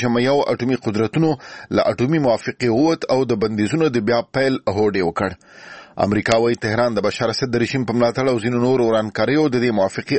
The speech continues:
اصلیت تر پښو لاندې کړی دی. د امریکا د بهرنیو چارو وزیر د سی بی اس ټلویزیون د یوې پوښتنې په ځواب کې چې آیا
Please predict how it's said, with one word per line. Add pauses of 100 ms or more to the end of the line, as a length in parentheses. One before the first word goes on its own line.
اصلیت
تر
پښو
لاندې
کړی
دی. (760)
د
امریکا
د
بهرنیو
چارو
وزیر (760)
د
سی
بی
اس
ټلویزیون
د
یوې
پوښتنې
په
ځواب
کې
چې (120)
آیا